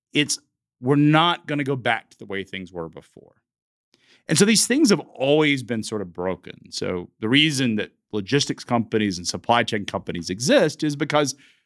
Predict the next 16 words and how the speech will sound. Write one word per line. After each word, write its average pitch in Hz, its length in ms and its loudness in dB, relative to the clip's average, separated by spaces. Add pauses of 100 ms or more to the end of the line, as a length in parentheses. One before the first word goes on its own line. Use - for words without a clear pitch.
they 165 120 4
deal 165 260 2
with 190 140 -2
these 107 180 -10
exceptions. - 720 -16 (120)
But 156 200 -4 (220)
generally 220 580 4
the 151 140 -2
system 123 500 -4
worked, 101 500 0 (1120)
and 147 80 6
there 151 60 4
was 147 100 4
enough 180 400 4
sort 151 200 -2
of - 60 -8